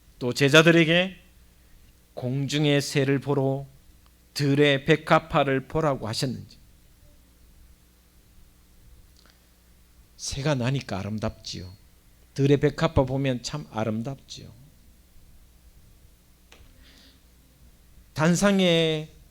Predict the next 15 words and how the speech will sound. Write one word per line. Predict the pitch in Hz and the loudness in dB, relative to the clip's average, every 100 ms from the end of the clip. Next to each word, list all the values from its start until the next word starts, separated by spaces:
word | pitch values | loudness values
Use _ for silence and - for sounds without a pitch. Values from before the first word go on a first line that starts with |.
| _ | _
꽃장식한 | 165 165 - 170 170 170 156 156 156 135 | -4 -2 -2 -2 -4 -6 -4 -4 -4 -6
꽃도 | 175 170 135 | -8 -2 0
아름답지만 | 135 143 143 143 - 139 131 127 127 123 - _ - - - | 0 0 0 0 -2 -4 -2 -2 -4 -10 -18 _ -20 -20 -10
자연에서 | - 147 185 247 277 - 240 | -4 0 2 2 2 -2 -4
피는 | - 226 208 208 208 - | -4 -6 -4 -6 -8 -12
그 | - 220 - | -10 -10 -4
들, | 170 202 196 - | -4 -4 -8 -4
들의 | 170 190 185 | -2 -2 -4
백합화를 | 160 - 208 - 185 170 | -8 -6 -8 -6 -6 -4
보면 | 156 160 151 151 147 - - - - _ _ | -6 -6 -8 -8 -14 -20 -20 -20 -20 _ _
참 | - - - - 247 | -16 -16 -14 -8 -6
아름답습니다. | 220 110 110 95 - - - - - - - - - _ _ _ _ _ - - _ - _ - _ | -6 -8 -8 -10 -14 -18 -20 -20 -20 -20 -20 -20 -20 _ _ _ _ _ -20 -20 _ -20 _ -20 _
이렇게 | 220 - - 277 | -8 -8 -8 -8
아름다운가 | 214 202 180 135 120 117 113 107 | -8 -6 -8 -8 -10 -10 -10 -14
싶어요. | - - | -20 -20